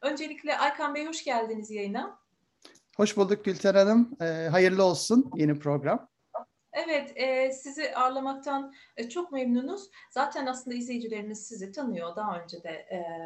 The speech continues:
Speaker 1: yayınlarımıza, çeşitli yayınlarımıza konuk oldunuz. İsterseniz izleyicilerimiz için bugünkü konuların ana hatlarını hatırlatalım. Sonra oradan devam edelim. A B D ile devam eden bir F on altı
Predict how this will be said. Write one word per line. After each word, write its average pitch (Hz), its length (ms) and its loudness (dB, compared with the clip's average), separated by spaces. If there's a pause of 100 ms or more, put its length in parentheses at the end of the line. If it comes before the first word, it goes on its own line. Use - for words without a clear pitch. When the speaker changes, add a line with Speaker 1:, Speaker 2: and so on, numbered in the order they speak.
(120)
Speaker 1:
yayınlarımıza, 170 840 -8
çeşitli 208 320 -10
yayınlarımıza 175 480 -8
konuk 254 320 -12
oldunuz. 220 400 -6 (320)
İsterseniz 330 580 -4
izleyicilerimiz 294 720 -8
için 285 300 -10
bugünkü 277 600 -8 (280)
konuların 262 440 -2
ana 269 240 -2
hatlarını 254 440 -2
hatırlatalım. 277 680 -6
Sonra 240 360 -2
oradan 226 340 -2
devam 247 360 -2
edelim. 247 320 -6 (400)
A 277 200 4
B 294 120 -4
D 302 80 -4
ile 294 160 -8
devam 285 340 0
eden 269 300 0
bir 269 260 -10
F 277 220 -6
on 254 120 -2
altı 196 600 -2